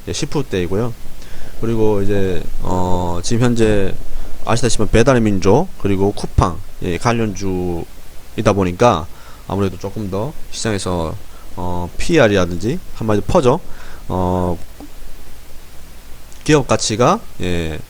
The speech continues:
기업 가치 대비해서 시가총액이, 예, 높게 형성되어 있다. 예, 그렇게 생각하시면 되겠습니다. 예, 일반 제조업이 아니기 때문에 일반, 일반 뭐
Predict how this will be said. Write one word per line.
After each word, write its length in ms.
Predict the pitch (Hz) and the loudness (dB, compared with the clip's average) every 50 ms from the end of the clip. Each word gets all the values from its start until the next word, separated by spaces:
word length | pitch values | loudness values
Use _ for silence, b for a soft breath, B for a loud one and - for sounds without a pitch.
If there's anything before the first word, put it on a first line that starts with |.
| - - - | -14 -12 -2
기업 160 | - 147 139 | 0 2 2
가치 160 | 143 - - | 2 -2 0
대비해서 540 | - 110 95 104 101 101 98 - 147 185 220 - - - - - | -2 0 2 2 0 2 2 2 2 0 0 -4 -10 -14 -16 -14
시가총액이, 680 | - - 135 - - - - 110 101 98 98 127 160 214 - - - - - | -12 -10 -8 -6 -6 -4 -4 -4 -4 -2 -2 -4 -4 -4 -6 -12 -14 -10 -8
예, 160 | 87 82 80 | -8 -6 -2
높게 300 | 82 107 131 - - 107 | -2 -2 -2 0 0 -2
형성되어 380 | 101 107 98 95 95 87 85 80 | -2 -2 -4 -6 -6 -6 -6 -8
있다. 300 | 78 - - 78 78 90 - - | -8 -8 -8 -8 -8 -8 -10 -10
예, 80 | 85 80 | -10 -8
그렇게 200 | - 107 104 101 | -6 -6 -6 -6
생각하시면 380 | - 101 90 85 80 76 78 | -8 -8 -8 -8 -8 -10 -10
되겠습니다. 400 | 76 73 - - - - - - - - - - - - | -12 -12 -12 -12 -14 -14 -16 -16 -16 -16 -16 -16 -14 -12
예, 100 | 85 80 80 - | -12 -12 -10 -4
일반 260 | - 151 160 190 165 | -2 0 0 0 0
제조업이 380 | - 117 101 107 139 165 170 139 | 0 -2 0 2 2 4 4 4
아니기 200 | 92 98 101 98 | 2 0 -2 -4
때문에 360 | - - 92 95 101 113 107 | -4 -4 -4 -2 -2 -2 -2
일반, 260 | 85 127 127 131 135 - | -2 -2 -4 -4 -4 -2
일반 340 | 135 135 131 139 139 131 123 | 0 0 2 2 2 2 2
뭐 160 | 107 95 | 2 0